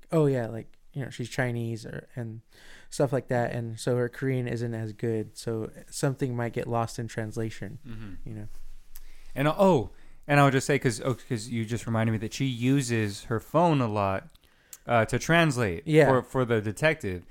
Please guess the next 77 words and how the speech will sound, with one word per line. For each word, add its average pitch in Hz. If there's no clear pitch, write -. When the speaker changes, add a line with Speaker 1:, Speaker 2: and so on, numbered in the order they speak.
Speaker 1:
Mm-hmm. 123
Speaker 2:
And 131
I 135
just 135
thought, 151
like, 104
"Damn, 131
here's 151
another 139
great 127
example 120
of 120
a 110
film 117
that 104
uses 110
updated 151
technology 123
and 104
never 123
makes 110
it, 131
like, 107
a 104
thing." 101
Speaker 1:
Oh, 175
in 151
a 156
good 180
way. 117
Speaker 2:
Yes. 160
Speaker 1:
Yeah, 170
and 180
even, 214
like, 147
Speaker 2:
It, 143
Speaker 1:
those 143
Speaker 2:
it, -
Speaker 1:
shots 165
that 143
they, 170
Speaker 2:
yes. 175
Speaker 1:
like, 131
from 143
behind 131
Speaker 2:
Oh, 143
Speaker 1:
the 135
Speaker 2:
that, 143
Speaker 1:
screen, 143
Speaker 2:
yeah, 160
Speaker 1:
like, -
Speaker 2:
that 160
was 170
such 175
a 160
Speaker 1:
behind 156
Speaker 2:
cool 147
Speaker 1:
the 147
phone 143
Speaker 2:
shot 131
where -
Speaker 1:
screen. 139
Speaker 2:
he's 135
waiting, 120
Speaker 1:
Yeah. 117
Speaker 2:
like, 120
he 123
sees 127
the 120
three 131
dots 117
and 139
he's 113
waiting. 123
Speaker 1:
Yeah. 113
Speaker 2:
Like, 123
what, 135